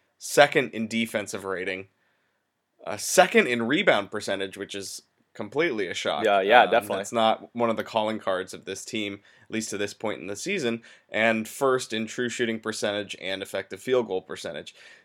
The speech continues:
Speaker 1: These are all indicators that, I mean, the Clippers are, are scoring the ball tremendously, uh, at a lights out clip. I mean, they're leading the league in scoring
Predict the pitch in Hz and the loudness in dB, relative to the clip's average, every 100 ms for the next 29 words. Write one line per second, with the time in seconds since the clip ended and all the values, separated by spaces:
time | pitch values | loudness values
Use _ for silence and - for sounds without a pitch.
0 | _ - 147 151 147 143 147 131 131 120 | _ -4 4 10 12 12 8 4 4 4
1 | 110 107 104 95 90 - _ _ _ _ | 4 0 0 0 0 -4 _ _ _ _
2 | _ _ 127 120 104 107 131 120 113 107 | _ _ -6 -4 -4 -2 -2 -2 -2 -2
3 | 104 _ - 104 104 - - - 135 131 | -4 _ -4 -2 -4 -6 -8 2 4 6
4 | 127 110 107 98 98 - 113 120 127 117 | 4 4 6 6 2 -4 2 4 4 2
5 | 113 87 73 107 - - 107 104 101 101 | -2 -4 -6 -8 -12 -2 2 4 4 2
6 | 104 - _ - 104 104 _ _ - 110 | 0 -6 _ -4 -2 -4 _ _ -8 -6
7 | 104 107 117 113 120 104 - - 107 101 | -2 6 6 6 2 2 0 2 4 4
8 | 101 95 92 - 90 95 _ 107 110 107 | -2 -2 -6 -8 -8 -8 _ -6 -2 -2
9 | 104 101 98 101 101 95 95 95 - 113 | -2 -6 -8 -4 -2 -2 -4 -8 0 2
10 | 104 92 | 4 2